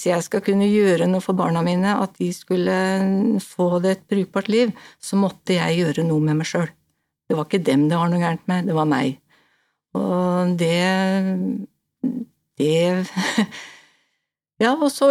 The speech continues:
fikk jeg noe sammenbrudd, da. Masse, etter hvert ble jeg mer sliten, fikk masse flashback, eh, så dobbelt på jobben, klarte ikke å jobbe lenger, måtte skrive opp alle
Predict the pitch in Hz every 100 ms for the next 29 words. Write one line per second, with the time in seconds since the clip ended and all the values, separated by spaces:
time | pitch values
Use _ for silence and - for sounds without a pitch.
0 | 277 262 233 220 - - - 240 247 240
1 | 247 247 240 240 247 247 269 262 269 262
2 | - 247 240 - 240 - 226 220 240 233
3 | 233 - 220 220 220 220 220 214 214 220
4 | 220 220 220 202 190 - 214 220 - -
5 | 233 233 233 _ 226 233 220 214 208 190
6 | - _ _ - 196 - 233 - - 196
7 | 185 180 180 190 190 - 175 175 202 226
8 | 220 _ 220 220 - 220 208 196 175 170
9 | 208 214 - 220 214 214 214 202 185 190
10 | - 196 190 180 185 185 185